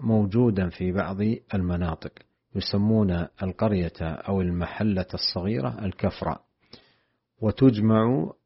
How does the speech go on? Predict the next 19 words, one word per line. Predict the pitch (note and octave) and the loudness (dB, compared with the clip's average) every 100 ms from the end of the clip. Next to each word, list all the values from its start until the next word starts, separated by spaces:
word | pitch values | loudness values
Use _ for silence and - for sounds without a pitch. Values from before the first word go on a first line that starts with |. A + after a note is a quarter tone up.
| - | -6
على | G2+ G2+ F#2+ - | 0 0 -2 -6
كفور. | - F2+ D#2 _ _ _ _ _ _ _ _ | -6 -6 -6 _ _ _ _ _ _ _ _
والمراد | A#2 A2 G#2 G2+ A2+ A#2+ G#2 | 0 2 4 4 4 4 4
القرى | G2 F2+ - A#2 G2 F#2 - | 0 0 0 2 2 0 -6
الصغيرة | G#2+ - G2+ G#2+ A#2 G#2 - | -6 -2 0 2 2 0 -2
التي | F#2+ F2+ G2 - G2 | -2 0 -2 -2 0
ليست | B2 C3 B2+ - | 0 0 -2 -4
على | E2 F#2+ F#2 | -4 -2 -2
طريق | - G2+ G#2+ - | -2 0 0 -2
الناس، | F#2 F2 F#2 A2+ A2+ C3 - - | -4 -2 0 -2 -4 -6 -6 -4
فلا | G#2+ A2 | 0 2
يوجد | G#2 G2+ F#2+ G2 F2+ | 2 2 0 -2 -2
فيها | - F#2+ E2+ E2+ | -4 -2 -2 0
علم | E2 A2+ B2+ C3+ C#3 | 2 2 2 -2 -4
ولا | G#2+ G2+ | -2 0
فقه | F#2 - - F#2 F#2 | -2 -4 -8 -6 -6
في | - F#2+ | -2 -2
دين | F#2 F#2+ | 2 0
الله. | E2+ D#2+ D#2 | 0 -4 -6